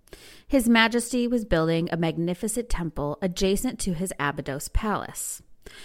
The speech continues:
On a visit to Abydos to supervise the building, King Seti takes a walk in the beautiful temple gardens. During his walk, Seti happens upon a beautiful girl, our priestess, Bentreshi.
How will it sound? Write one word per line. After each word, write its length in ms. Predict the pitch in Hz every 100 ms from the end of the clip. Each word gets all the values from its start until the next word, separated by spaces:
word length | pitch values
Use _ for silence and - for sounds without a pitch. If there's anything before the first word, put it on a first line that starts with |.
| - -
On 140 | 226 240
a 60 |
visit 280 | 233 269 277
to 180 | - 233
Abydos 400 | 220 233 240 233
to 100 | 196
supervise 520 | - 190 170 160 156
the 60 | 160
building, 520 | 277 320 233 196 185 - - -
King 280 | - 302 294
Seti 460 | - 233 226 233 226
takes 320 | - 190 220
a 60 |
walk 400 | 180 165 160 - -
in 120 | 180
the 60 | 160
beautiful 600 | 160 160 160 165 160 156
temple 480 | - 151 147 147
gardens. 880 | 143 143 123 113 95 104 - - - - - _ _ _ - -
During 240 | 185 190
his 160 | 202 214
walk, 380 | 208 196 202
Seti 300 | - 262 262
happens 520 | 247 233 226 240 240 226
upon 300 | - 175 165
a 40 |
beautiful 580 | 160 160 185 190 - 185
girl, 420 | 165 147 78 - - - -
our 140 | 175 170
priestess, 720 | - 277 - - - - - -
Bentreshi. 720 | 170 160 208 190 156 90